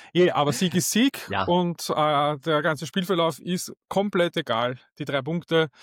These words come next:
Speaker 1: hat Rapid aus der Generali Arena mitgenommen und ich hoffe, die oberste Prämisse der Veilchen ist jetzt, dass man da, dass man da Revanche nimmt.
Speaker 2: Ja. Stefan, die heutige Ausgabe des Quickies, vielsagend oder vielleicht wenigsagend,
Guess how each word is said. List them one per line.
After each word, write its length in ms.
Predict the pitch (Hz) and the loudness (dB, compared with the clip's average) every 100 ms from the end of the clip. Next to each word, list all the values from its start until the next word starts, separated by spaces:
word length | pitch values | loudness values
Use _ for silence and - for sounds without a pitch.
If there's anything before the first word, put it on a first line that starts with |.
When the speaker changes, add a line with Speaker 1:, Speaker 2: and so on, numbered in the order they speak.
| - - - - _ - | -20 -20 -20 -20 _ -2
Speaker 1:
hat 280 | 160 - | -2 -2
Rapid 340 | 147 143 160 151 | -4 -2 -2 -2
aus 120 | 139 | -2
der 100 | 151 | -2
Generali 460 | 160 143 135 131 135 | -2 0 0 0 0
Arena 260 | 131 123 | 0 0
mitgenommen 880 | 135 170 - - - 151 139 127 131 | -2 -4 -10 -20 -8 -4 -2 0 -2
und 160 | 127 123 | -4 -6
ich 120 | 123 | -8
hoffe, 440 | 143 - 147 139 120 - | -8 -4 -4 -4 -4 -2
die 60 | |
oberste 280 | 160 208 202 | 2 2 0
Prämisse 420 | 175 165 175 - 170 | 0 2 2 2 0
der 80 | |
Veilchen 380 | - - 127 151 | 0 -6 -4 -4
ist 140 | 143 143 | -2 0
jetzt, 260 | 143 - | -2 -2
dass 300 | 135 135 131 | -4 -2 -2
man 180 | 135 123 | -2 0
da, 300 | 117 120 120 - _ _ _ _ _ _ | 2 0 -2 -8 _ _ _ _ _ _
dass 180 | 117 110 | -8 -4
man 180 | 117 113 | -4 -2
da 360 | 110 110 113 - _ _ | -2 -2 -4 -12 _ _
Revanche 400 | 117 123 92 - - | -4 -2 -2 -6 -10
nimmt. 300 | 101 - _ _ _ _ _ _ 110 | -10 -14 _ _ _ _ _ _ -4
Speaker 2:
Ja. 120 | 107 - - | -4 -4 -10
Stefan, 300 | - 135 143 | -6 -2 0
die 140 | 151 | 0
heutige 420 | 113 151 196 160 | 0 0 0 0
Ausgabe 760 | 117 143 - 160 151 160 190 233 _ _ - | 2 2 2 0 2 2 0 -2 _ _ -8
des 160 | 160 | -8
Quickies, 800 | - 165 180 190 220 269 - - | -6 -4 -2 0 0 -2 -6 -12
vielsagend 720 | - 160 190 220 156 156 196 | -6 -2 0 0 0 0 -2
oder 140 | 139 117 | -4 -2
vielleicht 200 | 117 - | -2 -2
wenigsagend, 680 | 113 120 147 - 156 190 | 0 0 -2 -2 -2 -2